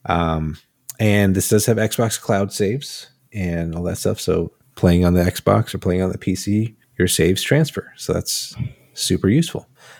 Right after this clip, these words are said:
I don't know if it's cloud enabled. I have to check that out. This game could be kinda cool playing on touch controls 'cause I don't think it's needs every single button either. So it's literally just what? Jump and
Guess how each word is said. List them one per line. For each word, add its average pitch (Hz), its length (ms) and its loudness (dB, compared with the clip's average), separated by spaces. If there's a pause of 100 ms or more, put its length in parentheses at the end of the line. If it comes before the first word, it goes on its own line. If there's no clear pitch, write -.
(160)
I 101 120 2
don't 107 160 2
know 123 120 2
if 113 120 -2
it's - 560 -4
cloud 95 500 -2
enabled. 190 460 2
I 92 120 -2
have 87 120 -4
to 80 80 -8
check - 220 -6
that 80 140 -8
out. 92 220 -4 (220)
This - 180 -2 (300)
game 90 600 0 (260)
could 165 100 -8
be 175 100 -2
kinda - 280 -2
cool - 280 -4
playing 78 320 -6
on 73 80 -8
touch - 240 -8
controls - 500 -8
'cause - 180 -10
I 92 60 0
don't 117 160 -2
think 85 140 -2
it's - 220 -8 (240)
needs 95 460 4
every 90 420 0
single 85 400 0
button 82 380 -4
either. 80 340 -6
So - 320 -10 (320)
it's 95 120 0
literally 104 360 6
just 90 180 -4
what? 90 220 -2
Jump 95 300 0
and 87 280 0